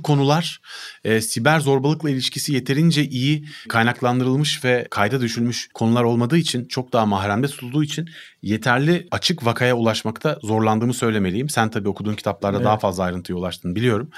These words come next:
Speaker 1: Amerika'dan bir örnek buldum bununla ilgili. Gencecik bir kız mesela yaşanan olaylardan bir tanesi. Bu arada çok eski hikaye bu. Yani
Speaker 2: Hı hı.
Speaker 1: bu siber zorbalık konusunun dünyada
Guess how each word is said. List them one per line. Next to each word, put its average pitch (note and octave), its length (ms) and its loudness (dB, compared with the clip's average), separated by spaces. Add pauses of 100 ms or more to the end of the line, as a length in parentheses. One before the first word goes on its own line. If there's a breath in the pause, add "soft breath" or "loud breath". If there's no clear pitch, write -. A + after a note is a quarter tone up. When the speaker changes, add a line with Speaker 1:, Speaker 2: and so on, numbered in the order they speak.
(240 loud breath)
Speaker 1:
Amerika'dan D#3+ 500 4
bir A#2 60 0
örnek F#2 280 -2
buldum F2 220 -6 (160)
bununla F#2 220 0
ilgili. F2 260 -4 (420 loud breath)
Gencecik C3+ 520 0
bir C3+ 60 -6
kız C3 180 -2
mesela F#2 300 -4
yaşanan G#2+ 500 -2
olaylardan G2+ 520 -2
bir A2+ 60 -12
tanesi. - 360 -4
Bu A#2 60 -4
arada A2 120 -4
çok D3+ 200 -4
eski A2+ 340 -4
hikaye E2+ 400 -2
bu. - 80 -16 (260)
Yani C3 200 2
Speaker 2:
Hı - 40 2
hı. F#2+ 60 -2
Speaker 1:
bu F#2 140 -4 (440 loud breath)
siber A#2+ 440 2
zorbalık A2+ 520 2
konusunun A#2+ 600 0 (360 loud breath)
dünyada A2+ 640 2